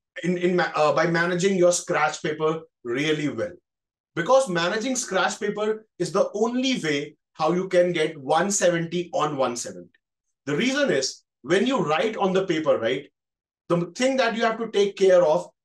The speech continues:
that you don't miss anything given in the question. Secondly, whatever you are thinking,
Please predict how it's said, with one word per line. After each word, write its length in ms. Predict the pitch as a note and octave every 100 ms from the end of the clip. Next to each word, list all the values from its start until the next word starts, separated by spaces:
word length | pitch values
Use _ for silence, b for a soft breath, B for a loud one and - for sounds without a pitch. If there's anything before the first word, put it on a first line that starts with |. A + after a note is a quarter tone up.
| _
that 240 | D#3 D#3 D#3+
you 180 | F#3+ -
don't 340 | A3 A#3 B3+ G#3
miss 360 | G3 G3 -
anything 460 | - E3+ F3+ G3 F#3+
given 280 | C#3+ C#3+ C#3+
in 100 | B2+
the 120 | B2+
question. 380 | - - - - _ _ _ _ _ _ _
Secondly, 720 | - G3+ A3+ C4+ B3+ C4 - _ _
whatever 420 | F3 A3 C4+ C#4
you 180 | B3 A#3+
are 200 | A#3+ A#3
thinking, 540 | G#3 G3 F#3 G#3 G#3+